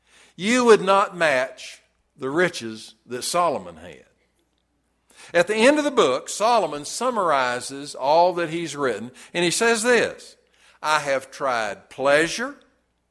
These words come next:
I've tried possessions. I've tried prestige and power.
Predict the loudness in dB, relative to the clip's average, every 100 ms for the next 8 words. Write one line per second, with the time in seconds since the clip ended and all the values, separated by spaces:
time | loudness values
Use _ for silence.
0 | _ _ _ _ -20 0 2 2 0 0
1 | 2 2 0 -6 -4 2 2 0 -4 -8
2 | -12 -20 -20 _ _ _ _ _ _ _
3 | _ -8 -2 -2 -4 -2 0 2 0 -6
4 | -6 -4 -4 -6 -8 -2 0 0 -4 -8
5 | -12 -16 -20 _ _ _ _ _ -10 -8
6 | -8 -8 -2 2 4 2 0 -6